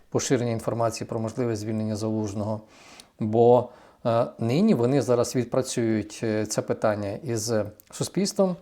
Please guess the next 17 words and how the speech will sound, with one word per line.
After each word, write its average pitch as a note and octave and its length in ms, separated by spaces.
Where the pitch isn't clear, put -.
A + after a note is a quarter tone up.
суспільство - 500
видихне, C3 640
випустить C3+ 640
пару, A2+ 340
і A2+ 100
в A2 40
тому C#3 260
числі - 320
це C3 280
такий C#3+ 280
сигнал C#3+ 400
на D3 100
Захід, F#3+ 400
мовляв, G#2+ 320
дивіться, A#2 360
все-таки A2 460
я G#2+ 240